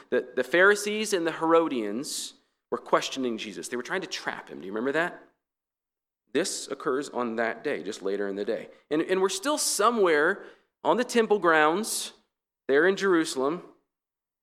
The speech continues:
And you should know this, given that today is Palm Sunday, according to the church calendar, this event occurs a couple days after Palm Sunday. So this is probably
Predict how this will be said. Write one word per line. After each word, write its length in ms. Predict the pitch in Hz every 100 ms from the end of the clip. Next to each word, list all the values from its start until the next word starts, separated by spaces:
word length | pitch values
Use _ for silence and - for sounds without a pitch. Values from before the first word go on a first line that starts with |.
| _ _ _ _ _
And 300 | 147 156 160
you 60 | 156
should 180 | - 175
know 100 | 165
this, 240 | 170 -
given 220 | 151 156
that 160 | 160 -
today 400 | 143 143 123 123
is 520 | 123 131 127 - - -
Palm 220 | 143 143
Sunday, 520 | 143 151 135 98 110 -
according 360 | - 127 120 110
to 80 | 104
the 60 |
church 240 | - - -
calendar, 540 | 120 117 95 98 101 - _ 101
this 300 | 120 - -
event 560 | - 120 95 101 - - _ _ _ _ _ _ _ _
occurs 680 | - - 220 139 131 - -
a 60 | -
couple 200 | 175 170
days 180 | 165 165
after 200 | 160 160
Palm 220 | 165 156
Sunday. 320 | 143 123 - - _ _
So 80 | 117
this 200 | 143 185
is 180 | 175 - _ _ _ _ _
probably 680 | - 180 190 202 185 196 214